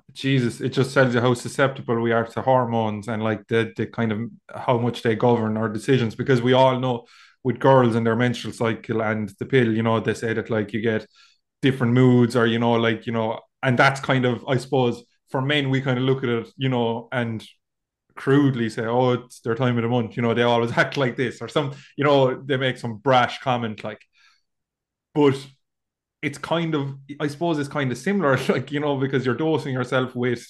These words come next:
uh, a hormone, um, and I'm sure there's more to it, like, but I'm kind of just simplifying it in my own head. But of course it is, because if you're coming off this and you're getting your body back to its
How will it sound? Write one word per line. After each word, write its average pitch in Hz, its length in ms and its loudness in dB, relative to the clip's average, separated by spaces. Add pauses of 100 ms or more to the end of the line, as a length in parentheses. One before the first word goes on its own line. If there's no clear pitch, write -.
(560)
uh, 120 260 2
a 110 140 -2
hormone, 120 840 0
um, 110 540 -4
and 123 100 0
I'm 127 80 0
sure 170 140 2
there's 117 180 0
more 113 180 -2
to 117 200 -2
it, - 160 -8
like, 98 220 -12
but 107 200 -12
I'm 110 140 -10
kind 110 180 -8
of 104 80 -8
just 107 160 -14
simplifying 113 460 -10
it 143 160 -8
in 123 120 -4
my 110 140 -4
own 113 220 -2
head. 107 180 -8 (420)
But 127 100 -2
of 127 40 -2
course 151 400 4
it 135 80 0
is, 117 220 -2
because 123 540 -2 (1200)
if 135 140 -2
you're 143 140 4
coming 131 320 0
off 139 340 2
this 120 400 -4 (120)
and 120 260 -2
you're 113 360 0
getting 127 280 -2
your 117 140 2
body 117 400 0
back 110 480 -2
to 117 240 -4
its - 340 -8